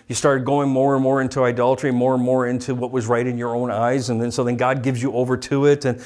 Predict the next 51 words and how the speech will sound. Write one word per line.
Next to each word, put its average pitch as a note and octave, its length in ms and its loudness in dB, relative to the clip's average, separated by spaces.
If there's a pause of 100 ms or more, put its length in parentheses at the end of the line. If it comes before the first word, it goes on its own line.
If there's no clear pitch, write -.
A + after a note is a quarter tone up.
(140)
and C3+ 100 0
you're C3 120 4
wondering, C#3+ 340 2
"Lord, C#3 240 2
where A#2+ 140 -2
are D3 180 2
you? C#3+ 160 2
I'm B2+ 120 0
in B2+ 100 -2
this C3+ 160 -4
place C3+ 200 0
of A#2+ 80 -8
despair. C#3+ 600 -2 (180)
I've A2 160 -2
sinned. D3+ 500 -2
I B2+ 60 0
don't D3 160 -2
know C#3 60 -4
if C3 100 -4
I B2+ 60 -4
can A2 100 -12
come B2 140 -6
back C#3 220 0
to C#3 80 -4
you, - 20 -2
but A#2+ 160 0
I G#2 80 -2
need C#3 400 0
you." D3 160 0
So C3 160 -4
when A#2+ 180 -2
you A#2+ 80 -4
cry C#3+ 320 -2
out D3+ 220 -4
to D#3+ 100 -6
him, D#3+ 240 -4 (240)
he D3 180 -2
is A#2 160 -6
faithful. C#3+ 520 -4 (180)
He D#3+ 160 -2
is A2+ 160 -4
just C3 520 -2 (200)
to D3+ 100 -2
forgive C#3 540 -2
you. B2+ 220 -4
And A#2+ 120 -4
so B2 200 -4
in B2 240 -2
doing E3+ 360 0
so, C3 360 -4
Jesus C3 880 -2